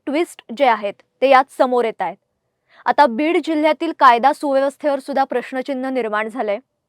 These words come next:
कारण विरोधकच नाही तर तिथले स्थानिक आमदार सुद्धा याबाबतीत चिंता व्यक्त करताना दिसतायत. म्हणजे बीडचा बिहार होतोय की काय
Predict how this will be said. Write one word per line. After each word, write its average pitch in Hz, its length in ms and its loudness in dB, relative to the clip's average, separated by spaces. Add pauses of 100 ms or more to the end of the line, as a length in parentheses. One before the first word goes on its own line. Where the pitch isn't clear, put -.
(200)
कारण 254 220 2
विरोधकच 277 600 0
नाही 214 200 -6 (420)
तर 302 140 6
तिथले 311 280 -2
स्थानिक 285 460 -4
आमदार 277 360 0
सुद्धा 285 280 -2
याबाबतीत 277 580 0 (160)
चिंता 311 380 0
व्यक्त 269 360 -2
करताना 220 400 -4
दिसतायत. 202 440 -8 (580)
म्हणजे 269 240 2
बीडचा 311 480 0
बिहार 269 420 0
होतोय 320 300 -2
की 285 160 -8
काय 196 260 -4